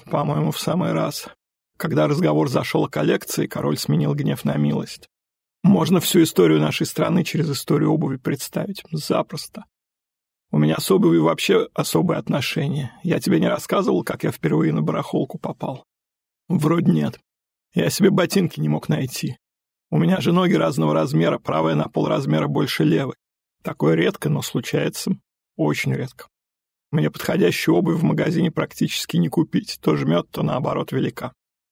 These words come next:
Я прямо измучился, не знаю, сколько магазинов обошел, пока не догадался, что мне только разношенная обувь годится. Умные люди подсказали: 'Ты съезди на Тишинку.'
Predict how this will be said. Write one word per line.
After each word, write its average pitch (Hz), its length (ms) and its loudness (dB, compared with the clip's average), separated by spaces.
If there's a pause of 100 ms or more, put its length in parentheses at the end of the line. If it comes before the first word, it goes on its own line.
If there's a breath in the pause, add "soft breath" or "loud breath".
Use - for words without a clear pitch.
(300)
Я - 240 0
прямо 175 320 2
измучился, 147 580 0
не 135 100 0
знаю, 160 260 0
сколько 160 340 -2
магазинов 170 560 0
обошел, 160 400 -2
пока - 260 -4
не 160 120 0
догадался, - 600 -2
что - 160 -4
мне 156 160 0
только 160 300 -2
разношенная 160 560 0
обувь 170 260 -2
годится. - 640 -8 (360)
Умные - 340 4
люди 165 240 2
подсказали: 165 640 -4
'Ты - 120 -14
съезди 190 400 2
на 160 120 0
Тишинку.' - 600 -4